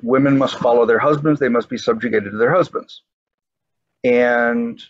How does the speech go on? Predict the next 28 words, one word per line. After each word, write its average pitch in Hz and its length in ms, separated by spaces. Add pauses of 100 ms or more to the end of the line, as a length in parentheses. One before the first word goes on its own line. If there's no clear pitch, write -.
(1800)
you 135 120
know, 120 140
that's, 127 380
and, 123 220
and 120 220
as 113 300
a 113 60
result 143 280
of 127 60
this 110 120
thing, 107 260 (640)
and 170 220
yeah, 285 200
you 156 200
can - 180
choose 135 420
to 107 100
do 107 220
that. - 380 (840)
But 160 140
if 147 100
we 151 120
have 156 180
any 151 160 (400)
fucking 165 460
values 113 520
as 104 180
liberals, 135 680